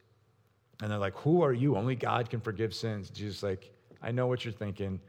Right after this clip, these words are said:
right? Just so you know that I am the one who can forgive sins, go ahead, stand up, pick up your mat, and go home." He healed, forgave the guy's sins, and he healed him.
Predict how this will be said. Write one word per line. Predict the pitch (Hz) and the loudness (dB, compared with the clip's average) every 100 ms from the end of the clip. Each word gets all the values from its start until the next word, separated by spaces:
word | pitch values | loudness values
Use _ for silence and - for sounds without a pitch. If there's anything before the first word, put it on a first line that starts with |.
| - _ | -20 _
right? | - 101 - - - _ - | -2 -2 -4 -14 -20 _ -8
Just | - 127 - | -2 -2 4
so | 151 | 4
you | 143 | 6
know | 147 139 135 104 101 - | 4 4 4 4 0 -4
that | 104 101 - - _ - | -2 -2 -4 -14 _ -6
I | 101 | -2
am | 110 | 0
the | 120 | 2
one | 117 123 107 | 2 0 0
who | |
can | 101 98 | -2 -4
forgive | 104 95 110 113 | -4 -4 0 0
sins, | 98 113 113 143 151 - _ _ _ _ _ | 0 -2 2 0 -2 -8 _ _ _ _ _
go | - | 2
ahead, | 131 131 104 - - _ - | 4 4 2 -2 -16 _ -18
stand | - - 131 135 | -6 0 2 4
up, | 131 - - | 2 0 -4
pick | 131 | 0
up | 131 127 | 0 2
your | 117 | 0
mat, | 107 110 - - _ - | 0 -4 -6 -20 _ -8
and | 101 | -6
go | 92 | -4
home." | 90 80 | -4 -4
He | 95 | -4
healed, | 104 - 120 113 107 - - - | -4 2 4 4 0 -14 -20 -6
forgave | 95 76 104 127 | -6 -2 0 0
the | 170 | 2
guy's | 165 160 | 2 2
sins, | - 127 120 110 - - - - | 0 0 0 -2 -8 -20 -18 -8
and | 107 | -4
he | 107 | -4
healed | - 117 104 | -2 0 0
him. | 85 78 | -4 -10